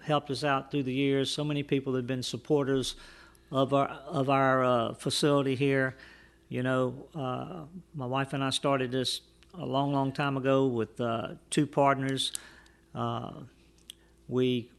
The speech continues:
built a facility that's really handmade,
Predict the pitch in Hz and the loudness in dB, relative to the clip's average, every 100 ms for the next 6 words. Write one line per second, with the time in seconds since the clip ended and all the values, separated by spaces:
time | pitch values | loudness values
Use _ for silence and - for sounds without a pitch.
0 | _ _ _ 196 139 139 135 135 131 123 | _ _ _ -10 0 4 4 4 -2 -2
1 | 113 - _ - - 123 - 151 139 135 | -4 -10 _ -20 -10 -6 0 2 2 2
2 | 131 117 - 135 135 123 147 143 135 131 | 0 -2 -2 0 0 0 0 0 0 2
3 | 135 139 139 | 4 4 2